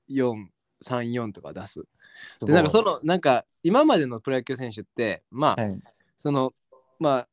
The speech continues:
Speaker 1: なんていうか、よくあったとしても、その、例えば、百六十キロ投げますって言っても、もうそれが結構渾身の一球やったりとか。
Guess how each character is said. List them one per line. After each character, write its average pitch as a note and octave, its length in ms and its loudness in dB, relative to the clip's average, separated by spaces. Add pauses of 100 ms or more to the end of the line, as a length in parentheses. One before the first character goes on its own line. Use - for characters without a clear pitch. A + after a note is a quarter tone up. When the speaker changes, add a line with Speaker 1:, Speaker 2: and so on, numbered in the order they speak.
Speaker 1:
な D3+ 140 -2
ん D#3+ 40 -4
て D3 60 -2
い C3 40 -2
う - 20 -6
か、 A#2 60 -4
よ G#3+ 120 2
く F3 100 4
あ C3+ 40 6
っ C3 80 -4
た D#3 120 -2
と B2 80 -10
し - 20 -12
て A#2+ 60 -12
も、 A2 100 -10
そ A#2 100 -8
の、 A2 180 -6 (100)
例 E3+ 160 0
え F3+ 60 0
ば、 A#2+ 260 2 (640)
百 B3 460 -4 (440)
六 A3+ 220 -2
十 B3 120 -4
キ - 200 -8
ロ C#3+ 100 -2
投 A#2+ 100 -8
げ C3+ 100 -4
ま C#3 120 -4
す - 120 -12
っ D#3+ 40 -6
て - 60 -20 (100)
言 A#2 100 -6
っ - 20 -16
て - 160 -16
も、 A2+ 120 -6
も A2 100 -6
う - 80 -14
そ - 100 2
れ F#3+ 40 6
が E3+ 80 4
結 E3 200 4
構 C4+ 220 6
渾 B3 240 0
身 A#3 60 0
の G#3 100 2
一 A2 180 -4
球 D3 160 -2
や G#2+ 80 -2
っ - 40 -18
た - 140 -14
り - 100 -18
と E2 100 -20
か。 F2 260 -6